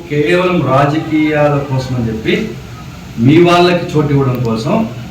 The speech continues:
వారిని తొలగించారు, ఫీల్డ్ అసిస్టెంట్ తొలగించారు. ఫీల్డ్ అసిస్టెంట్ కోర్టుకి వెళ్ళారు, వారి పక్షాన తీర్పు వచ్చింది, కలెక్టర్ నోటీసులు పెట్టారు. నేను స్వయంగా ఈ ఎనిమిది మంది ఫీల్డ్ అసిస్టెంట్ని కలిశాను.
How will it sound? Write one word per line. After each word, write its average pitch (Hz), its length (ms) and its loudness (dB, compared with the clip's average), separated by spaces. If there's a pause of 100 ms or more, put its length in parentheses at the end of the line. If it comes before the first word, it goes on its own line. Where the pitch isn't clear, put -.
(180)
వారిని 156 340 4 (240)
తొలగించారు, 147 540 2 (960)
ఫీల్డ్ 160 220 4
అసిస్టెంట్ - 340 4
తొలగించారు. - 400 2 (100)
ఫీల్డ్ 190 220 6
అసిస్టెంట్ - 400 8
కోర్టుకి - 300 8
వెళ్ళారు, 139 320 6 (680)
వారి - 280 4
పక్షాన 147 320 0 (100)
తీర్పు 131 260 -2
వచ్చింది, 135 300 0 (120)
కలెక్టర్ 131 340 0
నోటీసులు 123 360 0
పెట్టారు. - 320 -4 (160)
నేను 147 240 4 (540)
స్వయంగా 147 380 4 (140)
ఈ 135 40 0 (120)
ఎనిమిది 151 300 4
మంది 147 240 4 (480)
ఫీల్డ్ 147 180 2
అసిస్టెంట్ని 131 480 2
కలిశాను. 120 340 0